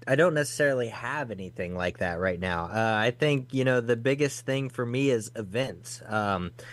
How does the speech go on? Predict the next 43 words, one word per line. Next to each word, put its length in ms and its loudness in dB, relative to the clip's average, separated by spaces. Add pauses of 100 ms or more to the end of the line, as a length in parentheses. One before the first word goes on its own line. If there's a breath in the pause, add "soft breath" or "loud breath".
(180 loud breath)
you 60 0
know, 100 6
at 80 4
the 80 2
time 240 2
of 80 4
this 160 0
recording, 500 4
we're 260 4
around 460 -4 (220)
Mardi 240 4
Gras 220 2
season 440 -4
and 280 0
around 280 0
the 80 -6
wedding. 560 2
Um, 340 2
I 180 4
was 340 2
terrified 760 -2
to 120 -6
go 180 0
to 140 -4
the 80 -2
ball 300 -2
for 160 -6
Mardi 260 -4
Gras 240 -4
because 340 0
there 160 2
was 140 2
supposed 240 -2
to 80 -8
be, 100 4
like, 180 2
two 160 -2
thousand 380 -2
people 380 -4
in 100 -6
one 240 -2
room. 300 2 (500 loud breath)
Um, 420 2